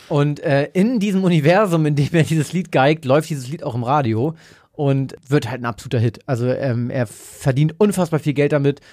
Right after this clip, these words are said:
Plattenfirma schnappt sich da die Rechte dran. Und, ähm, ja, eigentlich geht's ihm dann auch ziemlich gut. Und er schreibt es dann auch seiner Ex-Freundin und sagt, „Hey, ich hab's jetzt endlich geschafft“, und schickt ihr dann auch so ein bisschen, äh, den Link <laughs> zu seinem Song oder schickt ihr den Song.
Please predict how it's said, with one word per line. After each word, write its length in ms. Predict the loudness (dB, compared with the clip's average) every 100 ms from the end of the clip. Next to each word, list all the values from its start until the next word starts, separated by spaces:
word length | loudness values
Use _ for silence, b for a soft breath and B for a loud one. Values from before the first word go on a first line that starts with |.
| B B
Plattenfirma 500 | -2 -2 -2 0 0
schnappt 280 | -2 -4 -2
sich 240 | -6 -2
da 180 | 0 0
die 100 | 0
Rechte 280 | -2 -4 -4
dran. 320 | 0 0 -2 b b b b -4
Und, 360 | -2 0 -2
ähm, 300 | -4 -4 -2
ja, 200 | 2 0
eigentlich 280 | 0 -4 -2
geht's 200 | -4 -4
ihm 260 | -4 -6 -4
dann 180 | -4 -4
auch 240 | -8 -12
ziemlich 340 | -8 -4 -4 0
gut. 220 | 0 0
Und 160 | 0
er 80 | 0
schreibt 300 | 2 2 0
es 100 | -2
dann 140 | -2 -2
auch 80 |
seiner 240 | -2 -2 -2
Ex-Freundin 420 | -4 -4 -4 -2
und 80 | 0
sagt, 180 | 0 2
„Hey, 200 | 0 0
ich 120 | -4
hab's 120 | -4
jetzt 100 | -4
endlich 240 | -4 -4
geschafft“, 400 | -4 -2 -2 -2
und 160 | -6 -6
schickt 180 | -6 -6
ihr 60 |
dann 160 | -4 -4
auch 160 | -6 -6
so 140 | -6
ein 60 | -6
bisschen, 400 | -6 -6 -6 -10 -18 -8
äh, 320 | -2 -2 -2
den 220 | -4 -2
Link 360 | 2 2 0 -8
<laughs> 40 |
zu 160 | -12 -4
seinem 260 | 0 2
Song 280 | 2 0 0
oder 160 | -2 -4
schickt 180 | -6 -4
ihr 60 |
den 100 | -4
Song. 300 | 0 -2 -2